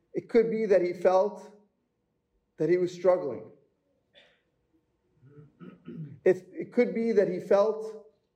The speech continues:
that he can't do whatever he wants.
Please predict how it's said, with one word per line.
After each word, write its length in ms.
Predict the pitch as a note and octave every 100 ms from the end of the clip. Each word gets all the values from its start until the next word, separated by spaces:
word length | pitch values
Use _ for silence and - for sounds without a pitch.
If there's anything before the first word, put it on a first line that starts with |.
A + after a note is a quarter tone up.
| _ _ _ _ _ _ _ _ _ _ _ _ _ _ _ _ _ _ _ _ _ _ _ _ _ _ _ _ _ _ _
that 120 | - F3
he 60 |
can't 340 | F#3 A3+ G3+ G3
do 80 |
whatever 340 | G3+ F#3 F#3+ F3+
he 80 | D#3+
wants. 560 | D#3+ D#3+ A#2 G#2 -